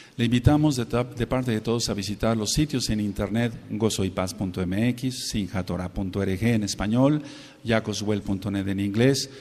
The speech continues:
Nuestra radio, Sinjatorah, funciona las veinticuatro horas del día, los trescientos sesenta días del año hebreo. Y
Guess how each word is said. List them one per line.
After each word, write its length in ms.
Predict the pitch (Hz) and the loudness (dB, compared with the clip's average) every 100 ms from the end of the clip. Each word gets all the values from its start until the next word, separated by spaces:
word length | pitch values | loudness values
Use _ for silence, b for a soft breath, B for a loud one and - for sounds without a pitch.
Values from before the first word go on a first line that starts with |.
| B B | B B
Nuestra 320 | 113 107 107 | -4 -2 -2
radio, 400 | 101 110 117 139 | 0 2 2 2
Sinjatorah, 800 | 139 110 98 104 98 98 107 143 | 0 -2 -2 -2 -2 0 0 0
funciona 420 | 156 110 - 110 | -2 -4 -2 -2
las 200 | 104 95 | -2 -2
veinticuatro 560 | 95 92 95 101 98 101 | -4 -4 -4 -4 -2 -2
horas 200 | 98 95 | -2 -4
del 160 | 95 92 | -4 0
día, 220 | 123 147 | 0 0
los 160 | 127 - | -2 -4
trescientos 520 | 101 95 117 110 101 | -2 -2 -2 -4 -4
sesenta 380 | - 107 98 98 | -4 -4 -4 -2
días 240 | 104 98 | -2 -2
del 140 | 95 98 | -2 -2
año 200 | 95 95 | -2 -4
hebreo. 400 | 92 113 139 165 B B B B B | 0 4 4 0 B B B B B
Y 360 | 117 113 120 | 0 2 2